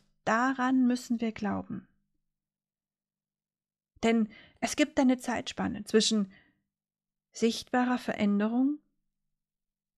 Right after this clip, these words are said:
und Gebet. Es gibt eine Zeitspanne zwischen Bitten und Flehen in Dankbarkeit und materieller Veränderung.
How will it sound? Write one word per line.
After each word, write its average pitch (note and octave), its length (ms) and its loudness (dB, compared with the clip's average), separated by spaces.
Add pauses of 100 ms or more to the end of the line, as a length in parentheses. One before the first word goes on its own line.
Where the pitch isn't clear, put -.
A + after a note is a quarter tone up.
(300)
und G#3+ 140 -6
Gebet. - 500 -6 (640)
Es - 180 4
gibt C#4 240 2
eine A#3+ 300 6 (320)
Zeitspanne - 720 -4
zwischen G#3+ 520 0 (1200)
Bitten B3 380 6
und G#3 200 4
Flehen A#3 500 2
in A3+ 140 4
Dankbarkeit B3 840 -2 (2250)
und G#3+ 220 -2
materieller A#3 720 2
Veränderung. A3 720 -4